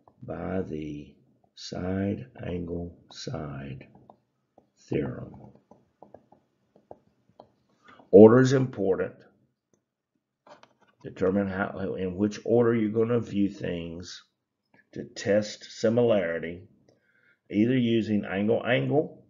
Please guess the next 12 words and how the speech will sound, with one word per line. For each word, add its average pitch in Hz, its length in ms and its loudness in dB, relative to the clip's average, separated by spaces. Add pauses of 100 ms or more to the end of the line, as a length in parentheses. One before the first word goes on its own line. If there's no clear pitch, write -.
(260)
the - 100 -14
angle-angle 104 640 -2
similarity 104 600 2
postulate, 117 680 -2 (720)
or 104 440 2
the - 120 -8
side-side-side 87 920 -4
similarity 101 720 -2
theorem, 120 480 0
or 95 180 0
the 101 120 -4
side-angle-side 87 1400 -6